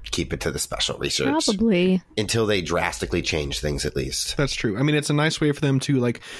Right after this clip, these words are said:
Speaker 3: build a pseudo narrative around a Pokemon while still not really having to implement that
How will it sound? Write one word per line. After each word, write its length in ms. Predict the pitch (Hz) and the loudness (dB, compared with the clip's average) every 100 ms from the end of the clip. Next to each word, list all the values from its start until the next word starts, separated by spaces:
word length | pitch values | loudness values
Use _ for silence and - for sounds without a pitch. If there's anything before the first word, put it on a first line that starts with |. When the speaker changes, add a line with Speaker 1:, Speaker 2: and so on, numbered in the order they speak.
| - - | -4 -2
Speaker 3:
build 460 | 123 123 120 120 117 | 0 2 2 2 2
a 180 | 113 110 | 2 4
pseudo 500 | - - 113 110 101 | 4 4 4 4 2
narrative 480 | 98 98 104 104 | 2 4 4 2
around 320 | 101 107 104 101 | 2 2 2 2
a 40 | |
Pokemon 760 | - 98 - 101 104 104 107 110 - - _ | 0 -2 0 0 2 2 2 0 -6 -20 _
while 160 | 117 107 | 0 0
still 380 | - 113 110 | 0 0 0
not 400 | 101 107 104 95 | 0 0 0 0
really 240 | 110 104 104 | 0 0 2
having 300 | 107 107 107 | 2 2 0
to 80 | 110 | 0
implement 460 | 113 104 101 120 | 0 0 -2 -2
that 340 | 113 104 104 | 0 0 0